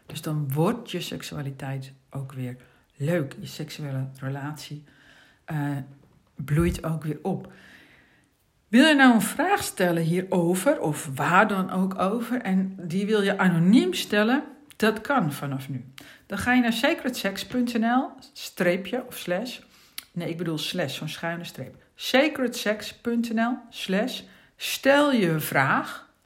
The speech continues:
allemaal aan elkaar. Ehm, als je daarheen gaat, dan kun je je vraag stellen zonder dat je je naam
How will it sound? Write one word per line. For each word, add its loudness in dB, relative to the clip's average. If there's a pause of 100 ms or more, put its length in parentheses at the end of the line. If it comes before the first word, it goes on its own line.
(160)
allemaal -2
aan 0
elkaar. -6 (720)
Ehm, 4
als 0
je -2
daarheen 4
gaat, -4
dan 0
kun 0
je -2
je 0
vraag 2
stellen -2
zonder 0
dat -2
je -2
je 0
naam 0